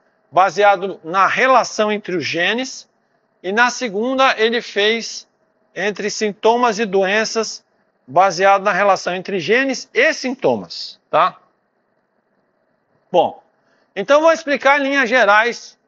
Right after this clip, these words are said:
o artigo. Se vocês quiserem, eu anexei o P D F do artigo aí, ou se vocês quiserem, vocês podem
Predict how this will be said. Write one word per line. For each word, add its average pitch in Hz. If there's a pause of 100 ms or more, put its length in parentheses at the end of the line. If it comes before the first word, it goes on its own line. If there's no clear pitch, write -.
(180)
o 175
artigo. 170 (300)
Se -
vocês 190
quiserem, 202 (300)
eu 214
anexei 240
o 240
P 254
D 247
F 214
do 180
artigo 156
aí, 196 (340)
ou 262
se 262
vocês 233
quiserem, 233
vocês 233
podem 226